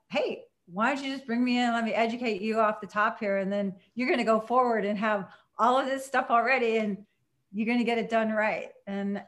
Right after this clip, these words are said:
you know, because we are the last, we really are the last, um, the last outpost in diversity, inclusion, and equity is disability, really getting disability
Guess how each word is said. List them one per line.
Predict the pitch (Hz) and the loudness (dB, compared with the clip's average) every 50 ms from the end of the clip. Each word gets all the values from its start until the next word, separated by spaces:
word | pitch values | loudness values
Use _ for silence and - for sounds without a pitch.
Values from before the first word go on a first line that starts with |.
| - 226 | -8 -6
you | 233 226 | -4 -2
know, | 226 233 233 | 0 0 0
because | 226 233 269 269 240 214 | 0 0 0 0 0 0
we | 262 285 285 | -2 2 4
are | 277 294 311 330 - | 6 8 8 8 8
the | 294 262 | 6 4
last, | 226 214 214 214 220 214 220 226 226 - - - - | 4 4 6 6 6 6 4 2 -2 -6 -16 -14 -10
we | 208 233 226 | -6 -6 -4
really | 226 262 262 247 226 202 | -2 -2 0 0 0 2
are | 180 208 220 220 | 2 2 2 2
the | 196 190 185 | 2 0 0
last, | 185 190 185 190 - - - 196 | 0 0 -2 -2 -4 -6 -6 -4
um, | 185 180 180 175 165 165 - _ _ _ _ _ _ _ | -4 -4 -4 -6 -6 -10 -14 _ _ _ _ _ _ _
the | - 208 | 2 4
last | 226 226 226 226 226 214 | 6 6 6 4 2 0
outpost | 208 190 - - 190 170 165 165 - - _ _ _ _ _ _ _ _ _ _ - | 0 0 0 -2 -6 -6 -8 -10 -14 -20 _ _ _ _ _ _ _ _ _ _ -4
in | 214 214 214 208 202 202 196 190 175 | -2 0 2 2 2 0 -2 -4 -4
diversity, | 202 196 214 226 226 220 220 196 220 220 202 | -4 -2 0 0 -2 -2 -4 -4 -2 -2 -2
inclusion, | 202 190 196 214 214 185 - 190 | -2 -2 -4 -4 -4 -4 -4 -4
and | 208 202 185 - | -4 -4 -4 -4
equity | 190 190 190 - 196 185 180 180 175 175 175 - _ _ _ _ _ _ _ _ - | -6 -6 -6 -6 -6 -4 -4 -4 -4 -6 -8 -14 _ _ _ _ _ _ _ _ -4
is | 208 208 202 196 185 175 | -2 0 0 0 -2 -4
disability, | 180 208 196 196 - - 190 190 180 175 170 156 165 175 175 | -4 -6 -8 -8 -8 -6 -4 -4 -4 -4 -6 -8 -10 -10 -6
really | 196 208 208 208 196 | -2 -2 0 0 0
getting | 202 190 190 190 | 0 -2 -2 -2
disability | 175 196 190 - - - 196 190 185 185 175 180 175 175 175 - | -2 -2 -4 -6 -6 -4 -4 -2 -2 -2 -2 -4 -4 -4 -8 -12